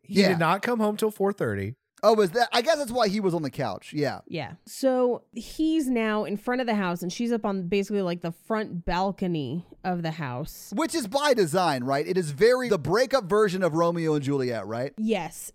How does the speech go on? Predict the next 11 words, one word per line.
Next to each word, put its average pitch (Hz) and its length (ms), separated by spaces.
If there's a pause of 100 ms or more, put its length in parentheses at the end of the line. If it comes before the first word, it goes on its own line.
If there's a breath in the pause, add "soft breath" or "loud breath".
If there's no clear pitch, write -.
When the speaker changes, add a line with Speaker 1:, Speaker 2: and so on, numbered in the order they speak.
Speaker 3:
And 240 300
he's 311 320
basically 254 440
like, 185 440 (380)
"We've 208 160
had 226 260
problems 262 300
for 254 120
over 254 320
a 269 100
year. 190 540